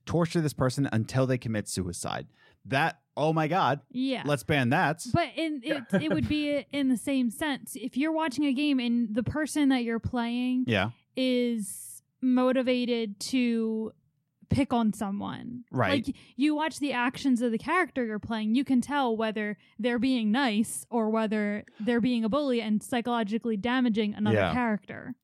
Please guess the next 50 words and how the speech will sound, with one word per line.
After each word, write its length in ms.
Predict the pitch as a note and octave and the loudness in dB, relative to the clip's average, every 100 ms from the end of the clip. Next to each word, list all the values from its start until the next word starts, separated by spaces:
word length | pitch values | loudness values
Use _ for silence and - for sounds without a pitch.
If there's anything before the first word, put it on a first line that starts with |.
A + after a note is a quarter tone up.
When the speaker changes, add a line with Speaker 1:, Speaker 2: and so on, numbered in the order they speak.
| _ - | _ -12
Speaker 1:
So 320 | - D#3 C#3 | -2 0 2
that, 260 | D3 G2 | 0 0
that 200 | D3 E3 | 0 0
really 260 | D#3+ D#3+ C#3 | 2 2 0
tells 260 | B2 B2+ A#2+ | 2 0 2
me 200 | A#2 A2 | 2 2
about, 440 | A2 G#2 G2 - | 2 2 0 0
um, 400 | G#2 F#2+ F#2 F2 - | 2 2 0 -4 -4
especially 800 | C3 - - E3+ E3 F#3+ E3 C#3+ | -4 -2 0 0 0 0 2 2
Walking 480 | A#2+ A2 C3 - B2 | 0 0 -2 2 2
Dead, 180 | A#2+ A#2+ | 2 0
the 100 | F#2+ - | -4 -4
final 320 | B2 A#2+ A2 F2+ | 0 2 2 0
season. 580 | - F#2+ E2 - G1+ - _ - | -2 -4 -4 -8 -10 -12 _ -2
Uh, 300 | A2 G#2+ G2 | 0 2 0
Sam, 300 | - A2+ A2 | 0 0 2
I 60 | |
don't 100 | A2+ | 0
know 80 | G#2 | 0
if 100 | F#2+ | 0
you've 140 | G#2+ | -4
played 200 | - F2+ | -4 -6
that 160 | E2+ C#2+ | -6 -8
one. 300 | E2+ E2+ G2 _ _ - | -6 -8 -8 _ _ -6
Speaker 3:
I 60 | B2 | 0
haven't. 280 | B2 A#2+ | 0 0
Don't 140 | A#2 A2+ | -2 -4
spoil 260 | B2 G#2+ G#2 | -2 -2 -2
it, 40 | |
please. 140 | - G2 | -6 -4
Speaker 1:
I 100 | C#3 | -2
will 120 | C3+ | -2
not, 340 | C3+ C3+ - E3+ | -2 -2 -4 -4
I 180 | C3 C#3 | 0 0
will 120 | D#3 | 0
not 180 | F#3+ C#4+ | 0 0
spoil 320 | A4 - B2+ | 0 0 0
it. 160 | G#4+ - | -2 -2
Speaker 2:
<laughs> 40 | G#4 - - - | -2 -4 -4 -2
Speaker 1:
But 200 | F3 E3 D#3+ | 0 2 0
Speaker 3:
Okay, 60 | |
cool. 200 | D#3 B2+ - - - | 0 -4 -8 -16 -6
Speaker 1:
have 160 | D#3+ G#3 | -2 0
you 60 | |
played 280 | G3 G#3+ G#3 | 0 0 0
any 200 | F3 F3 E3+ | 0 0 0
other 520 | D3 C3+ C3 A#2 A2+ | 0 0 2 0 0
Walking 360 | A2+ A2 G#2+ F#2+ | -2 -2 -2 -2
Dead 180 | F2 | -2
games? 400 | E2+ C#2 - - | -4 -8 -8 -12